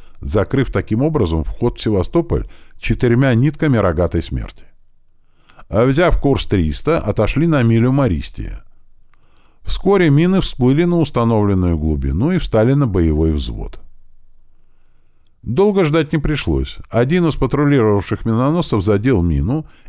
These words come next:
и столб оранжевого сигнального дыма подтвердил факт его условного утопления. Удовлетворённые достигнутым результатом, мы отошли подальше,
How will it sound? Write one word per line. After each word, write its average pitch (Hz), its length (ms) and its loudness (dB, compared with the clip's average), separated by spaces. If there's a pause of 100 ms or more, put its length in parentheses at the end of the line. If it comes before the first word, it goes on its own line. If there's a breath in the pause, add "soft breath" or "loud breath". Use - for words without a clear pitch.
и 120 80 -2
столб 143 340 2
оранжевого 110 520 2
сигнального 95 640 0
дыма 147 300 0
подтвердил 110 560 -2
факт - 320 -4
его 78 160 0
условного 78 480 -4
утопления. - 760 -8 (1700)
Удовлетворённые 123 840 2
достигнутым 92 680 -2
результатом, 80 680 -2
мы 143 160 2
отошли 123 380 -2
подальше, 80 720 -4